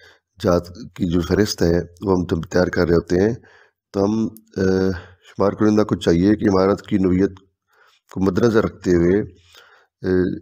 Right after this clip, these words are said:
आठ जो है ना अकसाम में आपने तकसीम करना है और उसमें आठ में से कोई एक कोड जो है वो, अ,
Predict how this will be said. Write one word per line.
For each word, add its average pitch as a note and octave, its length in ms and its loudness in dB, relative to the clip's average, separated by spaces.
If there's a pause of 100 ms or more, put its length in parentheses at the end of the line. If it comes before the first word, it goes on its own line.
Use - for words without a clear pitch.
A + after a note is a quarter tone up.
(140)
आठ A#2+ 380 0 (800)
जो G#2 140 -4
है F#2 100 4
ना F#2+ 80 4
अकसाम F#2 540 0
में G2 140 4 (360)
आपने G2 240 -8
तकसीम F2 360 -2
करना F2 320 -2
है G2+ 160 4
और F#2 140 2
उसमें F#2 380 -2
आठ G2+ 220 0
में G2 120 2
से F#2+ 140 -2
कोई G2 240 2
एक F#2+ 180 0
कोड F#2 220 2
जो E2+ 100 -2
है F2 120 4
वो, B2 300 -2 (840)
अ, F#2 120 -2